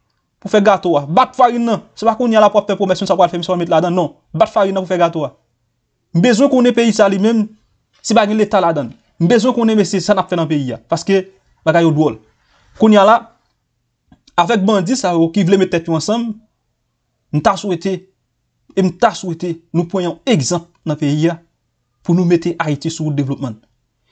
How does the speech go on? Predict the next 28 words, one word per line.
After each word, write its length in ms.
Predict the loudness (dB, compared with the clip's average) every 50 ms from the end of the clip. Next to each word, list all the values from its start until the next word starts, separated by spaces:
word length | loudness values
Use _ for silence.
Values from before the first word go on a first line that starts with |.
| _ _ _ 2
E 80 | 2 4
mwen 160 | 4 4 2
menm, 160 | 0 -2 -2
m 60 | -2 -2
pa 100 | 0 2
vin 160 | 4 4 6
reyalize 400 | 6 6 4 4 2 -2 -6 -8
ke 160 | -2 0 0
avèk 240 | 0 0 -2 -2 0
nèg 220 | 0 0 0 0
sa 100 | 0 0
yo 80 | 0 0
nou 80 | 0
genyen 160 | -2 -2 -2 0
la 140 | -2 -2
a, 60 | -2 -6 _ _ _ _ _ _ _ _ _ _ _ _ _ _ _ 2
peyi 240 | 2 4 4 4 2
a 60 | 2
li 100 | 2 2 0
menm 240 | 0 -2 -6 -8 -10 -6
l 80 | -6
ap 100 | -4 -4 -4
avanse. 300 | -4 -6 -8 -8 -8 -10
Non, 120 | -10 -10 _ _ _ _ _ _ _ _ _ _ _ _ _ _ _ _ _ 0
Ayiti, 260 | 0 0 2 2 2
tankou 200 | 2 2 2 0
se 120 | 0 2 2
yon, 460 | 2 2 2 0 0 -2 -4 -8 -12